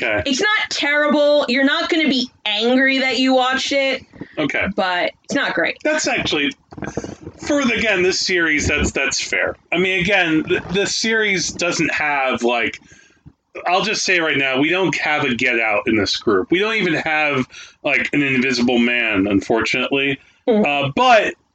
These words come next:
Speaker 1: you, we are gonna talk about some movies that we did enjoy for various reasons, and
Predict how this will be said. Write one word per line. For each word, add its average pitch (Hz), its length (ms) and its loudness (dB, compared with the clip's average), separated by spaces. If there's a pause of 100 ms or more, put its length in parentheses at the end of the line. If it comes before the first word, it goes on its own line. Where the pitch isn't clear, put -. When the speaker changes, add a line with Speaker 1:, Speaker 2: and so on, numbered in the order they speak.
(120)
Speaker 1:
you, 226 180 2
we 233 180 2
are 294 120 4
gonna 240 220 0
talk 196 240 -2
about 165 340 0
some 151 220 0
movies 131 300 2
that 143 160 -2
we 135 120 2
did 123 380 0 (480)
enjoy 131 720 0
for 120 220 0
various 123 560 0
reasons, 95 560 0
and 104 380 0